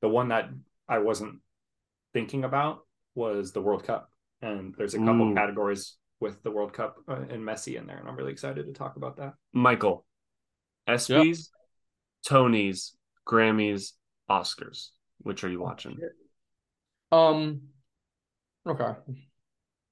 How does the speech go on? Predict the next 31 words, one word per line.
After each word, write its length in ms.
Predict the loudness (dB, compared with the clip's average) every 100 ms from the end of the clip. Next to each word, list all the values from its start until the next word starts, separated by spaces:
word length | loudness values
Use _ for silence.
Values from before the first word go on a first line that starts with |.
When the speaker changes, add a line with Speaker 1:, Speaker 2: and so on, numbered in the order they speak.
| _ _ _ _ _ _ _ _
Speaker 3:
Never 240 | 2 4 6
the 80 | 6
Grammys. 400 | 4 4 0 -2 -12 _ _ _ _ _ -4
Speaker 2:
Okay. 280 | 0 0 -2 -8 _ _ _
Speaker 3:
Um, 520 | 2 4 6 4 0 0
I 100 | 0
do 200 | 2 4
like 220 | 4 4
the 80 | 2
Oscars. 440 | 2 2 -2 -6
They 100 | -4
do 180 | -2 2
get 200 | 2 2
long, 380 | 0 0 0 -2
as 160 | -4 -4
I 80 |
know 260 | -2 2 2
I 60 | 2
think 200 | 0 0
is 100 | -2
a 60 |
critique. 540 | -2 -2 2 4 4 4
I 60 |
think 180 | 0 -2
I 60 | -2
sound 300 | -2 0 0
like 160 | -2 0
a 140 | 0
broken 360 | 0 0 0 0
record 300 | 0 0 0
there. 340 | 0 0 -4